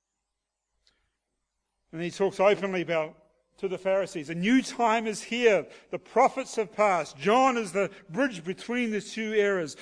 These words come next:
The kingdom of God is being preached. And people are coming and forcing their way into the kingdom because they're accepting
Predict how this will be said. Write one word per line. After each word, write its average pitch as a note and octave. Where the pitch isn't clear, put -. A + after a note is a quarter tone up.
The E3+
kingdom C4+
of G3+
God A3
is E3
being F#3
preached. -
And C#3
people F#3+
are D3
coming G3+
and D3+
forcing G3+
their F3
way F#3
into F3
the E3+
kingdom G3
because D#3
they're E3
accepting E3+